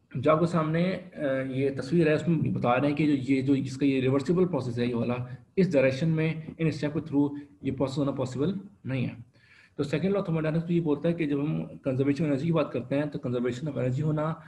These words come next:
अ, हर process के अंदर possible नहीं होता, वो कुछ certain steps को फॉलो करता है,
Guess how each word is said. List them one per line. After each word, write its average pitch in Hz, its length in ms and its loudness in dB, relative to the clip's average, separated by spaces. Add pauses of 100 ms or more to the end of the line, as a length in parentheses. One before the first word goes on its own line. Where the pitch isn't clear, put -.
(500)
अ, 127 380 0
हर 185 220 2
process 165 340 -2
के - 80 -4
अंदर 156 120 0
possible 139 340 -2
नहीं 127 100 0
होता, 123 200 0
वो 151 60 0
कुछ 147 200 -6
certain 151 480 -2
steps - 240 -8
को - 80 -20
फॉलो 131 200 0
करता 120 300 -2
है, 135 220 2